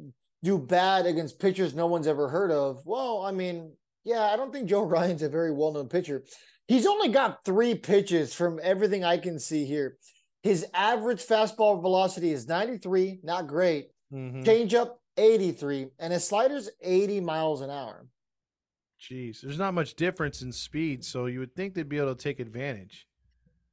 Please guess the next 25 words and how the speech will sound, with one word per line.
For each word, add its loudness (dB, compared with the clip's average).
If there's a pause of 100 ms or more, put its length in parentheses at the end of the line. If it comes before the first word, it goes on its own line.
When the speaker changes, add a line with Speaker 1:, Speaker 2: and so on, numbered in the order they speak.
(580)
Speaker 1:
His 4
chase 2
rate -2
is -2
at -4
the -4
ninety-nine -4
percentile, -8
so -8
this 0
man -4 (500)
clearly 2
has 0
swing -8
and -12
miss -14
stuff. 0 (840)
He 2
throws, 2
oh, -2
he's -2
also -4
got -2
a -4
splitter, -4